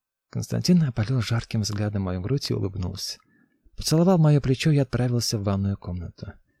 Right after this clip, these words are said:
Я обессиленно зарылась лицом в подушку и закрыла глаза. Мысль о телефоне пронзила сознание. Я в ужасе села на постели.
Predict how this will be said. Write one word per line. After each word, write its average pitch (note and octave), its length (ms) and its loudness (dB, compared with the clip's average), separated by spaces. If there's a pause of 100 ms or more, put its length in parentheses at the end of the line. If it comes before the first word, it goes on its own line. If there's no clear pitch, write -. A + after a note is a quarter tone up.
(280)
Я A#2 240 2
обессиленно C3+ 600 0
зарылась A#2 440 -2
лицом G2+ 280 -2
в - 60 -12
подушку A#2 580 -4 (260)
и D3+ 100 0
закрыла A2 480 -2
глаза. G2 480 -8 (800)
Мысль A2 360 4
о G#2 60 6
телефоне G#2+ 600 2
пронзила G#2 580 2
сознание. G2+ 760 -2 (680)
Я B2+ 180 6
в B2 100 -2
ужасе B2 360 2
села G#2 280 -2
на G2+ 100 -2
постели. - 460 -8